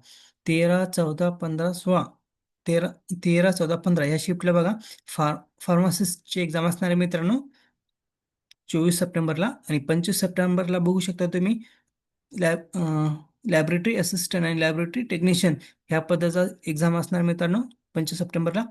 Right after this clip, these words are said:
आणि पुढे बघू शकता तुम्ही सव्वीस सप्टेंबर दोन हजार पंचवीसला बघा, सोशल सर्व्हिस सुप्रिटेंडेंट मेडिकल आणि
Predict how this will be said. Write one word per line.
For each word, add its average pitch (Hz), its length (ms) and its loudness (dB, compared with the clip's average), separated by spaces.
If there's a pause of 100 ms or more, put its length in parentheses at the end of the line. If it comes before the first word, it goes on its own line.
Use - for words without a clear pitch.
(400)
आणि 156 120 0
पुढे 165 200 -2
बघू 170 160 4
शकता 175 280 -4
तुम्ही 180 240 0
सव्वीस 170 320 0
सप्टेंबर 175 340 0
दोन 165 160 0
हजार 165 180 0
पंचवीसला 175 380 0
बघा, 165 200 2 (260)
सोशल 190 340 0
सर्व्हिस 156 580 0 (340)
सुप्रिटेंडेंट 170 600 -2 (460)
मेडिकल 160 340 0 (1900)
आणि 170 400 2